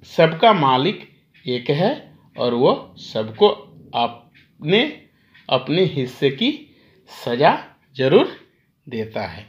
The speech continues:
ठीक है, तो मैं आपको इस कहानी के माध्यम से इस कहानी का शिक्षण बिंदु बताया और अभ्यास माला में कुछ प्रश्न और शब्दार्थ दिए गए हैं,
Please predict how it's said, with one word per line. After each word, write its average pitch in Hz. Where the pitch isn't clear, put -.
ठीक 240
है, 131
तो 170
मैं 208
आपको 160
इस -
कहानी 143
के 147
माध्यम 131
से 247
इस -
कहानी 131
का 135
शिक्षण 147
बिंदु 147
बताया 123
और 214
अभ्यास 160
माला 156
में 135
कुछ 165
प्रश्न 247
और 147
शब्दार्थ 151
दिए 139
गए 120
हैं, 107